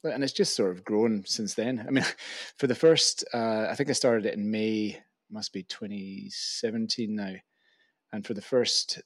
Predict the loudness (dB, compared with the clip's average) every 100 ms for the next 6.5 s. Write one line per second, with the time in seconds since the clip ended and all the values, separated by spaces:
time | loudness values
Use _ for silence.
0 | -12 -2 0 0 -2 2 2 0 -4 -6
1 | -4 -2 0 2 2 0 -2 -10 -6 -2
2 | 0 -2 -4 -6 -8 _ _ _ -6 -2
3 | -2 -2 -4 -2 -2 -4 -4 -2 2 2
4 | 2 2 0 -4 -6 -4 -4 -2 -4 -4
5 | -6 -4 -4 -4 -6 -8 -6 -6 -6 -6
6 | -4 -4 -4 -6